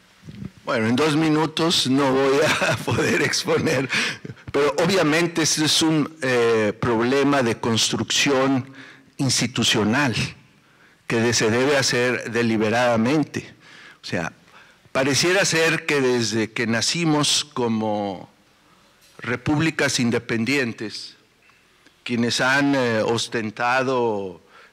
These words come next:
el poder político y la responsabilidad de hacerlo,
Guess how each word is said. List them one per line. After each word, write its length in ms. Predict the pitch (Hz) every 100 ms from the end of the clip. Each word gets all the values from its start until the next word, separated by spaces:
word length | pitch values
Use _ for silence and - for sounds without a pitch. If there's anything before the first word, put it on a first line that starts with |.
| -
el 120 | 117
poder 380 | - 120 127 135
político 680 | 156 135 127 - 104 - 101 - - - - - _ -
y 120 | 123
la 180 | 117 113
responsabilidad 1160 | 110 104 - 113 110 113 110 107 107 117 131 123
de 200 | 120 127
hacerlo, 540 | 131 170 135 117 156